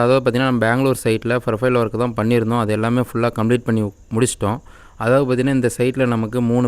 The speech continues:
பெட்ரூமில் ஒர்க் பண்ணியிருக்கோம். அது ஸ்டேர்கேஸ், மூணு ஸ்டேர்கேஸ் லேண்டிங்லேயுமே ஒவ்வொரு பேட்டர்னில் புதுசு புதுசா நம்ம வந்து ஒர்க் பண்ணி கொடுத்துருக்கோம் ப்ரொஃபைல் ஒர்க்கு. அது எல்லாமே கம்ப்ளீட் பண்ணிட்டோம். ஆன் பண்ணி நான் உங்களுக்கு ஒவ்வொரு ரூமா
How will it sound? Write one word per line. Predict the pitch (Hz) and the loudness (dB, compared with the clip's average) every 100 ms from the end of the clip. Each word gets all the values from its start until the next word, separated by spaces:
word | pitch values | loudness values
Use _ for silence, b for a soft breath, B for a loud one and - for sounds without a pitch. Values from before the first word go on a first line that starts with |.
| 113 | 2
பெட்ரூமில் | 110 127 127 113 | 2 2 2 2
ஒர்க் | 110 - | 0 -2
பண்ணியிருக்கோம். | 110 110 120 | -2 0 0
அது | 117 | -2
ஸ்டேர்கேஸ், | 117 117 117 117 117 113 | 0 -2 0 -4 -2 -2
மூணு | 117 - | -2 -2
ஸ்டேர்கேஸ் | 113 113 120 - 107 | -4 -2 -4 -4 -2
லேண்டிங்லேயுமே | 107 117 113 107 107 120 117 | -2 0 0 -2 -2 -2 -2
ஒவ்வொரு | 107 110 101 | 0 0 0
பேட்டர்னில் | 107 110 110 113 | -2 -2 -2 -2
புதுசு | 107 110 110 117 | -4 -8 -12 -10
புதுசா | 104 - 123 143 B B B B 113 | -10 -6 -6 -6 B B B B -4
நம்ம | 110 110 | -2 -2
வந்து | 113 117 | 0 0
ஒர்க் | 113 - | -2 -2
பண்ணி | 117 - | -2 -2
கொடுத்துருக்கோம் | 117 117 110 110 | -2 -2 -2 -4
ப்ரொஃபைல் | 107 104 117 104 | -4 -2 0 0
ஒர்க்கு. | 92 113 131 - B B B - | -2 -6 -6 -8 B B B -6
அது | 110 113 | -2 0
எல்லாமே | 127 139 151 127 | 0 -2 -2 -2
கம்ப்ளீட் | 127 147 - | 0 -2 0
பண்ணிட்டோம். | 123 117 139 147 113 | -2 0 -2 -2 -2
ஆன் | 123 135 | 0 0
பண்ணி | 131 135 131 | 0 0 0
நான் | 117 | 0
உங்களுக்கு | 110 107 107 107 | -2 -2 -2 0
ஒவ்வொரு | 110 120 117 | 0 0 0
ரூமா | 117 120 | 0 -2